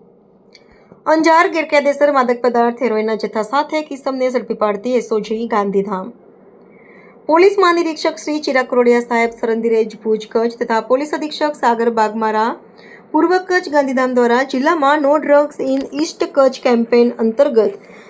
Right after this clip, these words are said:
ગેરકાયદેસર કેફી અને માદક પદાર્થના સેવન,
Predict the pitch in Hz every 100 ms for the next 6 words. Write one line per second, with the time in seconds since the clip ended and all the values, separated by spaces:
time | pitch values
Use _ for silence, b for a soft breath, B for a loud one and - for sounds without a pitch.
0 | B 254 302 302 349 370 370 381 392 294
1 | 285 294 285 262 247 262 330 339 302 262
2 | 254 269 254 254 269 240 226 233